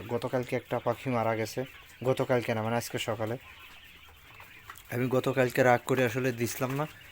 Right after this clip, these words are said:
মানে, একটা ভাল্ব জ্বালায় রাখিছিলাম, আহ, যার কারণে আরও একটা বাড়তি একটা সমস্যা দেখা দিচ্ছে। আর হইল গিয়ে আপনার ওই সমস্যাটাও দিছে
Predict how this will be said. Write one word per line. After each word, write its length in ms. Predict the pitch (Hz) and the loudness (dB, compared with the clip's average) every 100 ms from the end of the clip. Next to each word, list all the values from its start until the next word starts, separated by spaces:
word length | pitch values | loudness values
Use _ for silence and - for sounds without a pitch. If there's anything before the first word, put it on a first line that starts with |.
| - - - | -20 -20 -4
মানে, 160 | 117 131 | 4 6
একটা 240 | - 139 | 6 4
ভাল্ব 280 | 117 127 135 | 4 2 2
জ্বালায় 320 | 139 135 135 | 4 6 8
রাখিছিলাম, 480 | 131 143 135 170 180 | 6 4 -2 0 0
আহ, 1160 | - - - - - - - - 123 117 113 113 | -2 -14 -20 -20 -20 -20 -20 -8 -4 -2 -4 0
যার 240 | 127 123 | 4 4
কারণে 440 | 131 131 135 139 | 4 2 4 4
আরও 260 | 135 131 131 | 2 2 2
একটা 500 | 135 131 139 131 127 117 | 2 2 4 6 4 4
বাড়তি 300 | 120 - 139 | 2 4 0
একটা 180 | - | 0
সমস্যা 400 | 131 127 120 - | -2 -2 -2 0
দেখা 220 | 123 117 120 | 0 0 0
দিচ্ছে। 360 | 120 - 143 | -2 -2 2
আর 200 | 123 113 | 4 4
হইল 180 | 120 117 | 0 0
গিয়ে 160 | 120 117 - - - - - 123 | 0 -2 -4 -20 -20 -20 -8 -6
আপনার 580 | 104 117 117 117 110 107 - - - - - - - - - - - | -4 -2 0 2 0 -2 -8 -20 -20 -20 -20 -20 -20 -20 -20 -20 -6
ওই 220 | 127 120 | -2 0
সমস্যাটাও 640 | - 135 131 - 127 123 | 2 4 2 2 4 4
দিছে 340 | 117 113 - | 4 0 -2